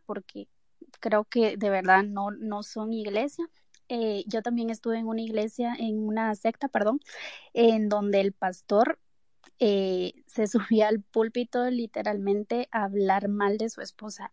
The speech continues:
y su esposa estando ahí sentada. Y a veces exponía como sus problemas de, del hogar,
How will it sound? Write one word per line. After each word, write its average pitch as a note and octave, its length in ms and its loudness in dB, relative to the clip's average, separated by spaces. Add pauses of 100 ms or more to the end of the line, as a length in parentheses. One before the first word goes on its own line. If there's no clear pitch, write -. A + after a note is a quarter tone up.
y G#3+ 340 4
su G#3 140 0
esposa G3 380 2
estando G3 800 4 (140)
ahí G3+ 320 0
sentada. G3+ 500 2 (580)
Y A3+ 600 6
a G#3+ 100 8
veces G#3+ 340 2
exponía G#3+ 840 -2
como A#3 400 -2
sus G#3+ 320 -6
problemas G3+ 1040 -2
de, - 340 -8 (120)
del G3+ 360 -4
hogar, G#3 480 2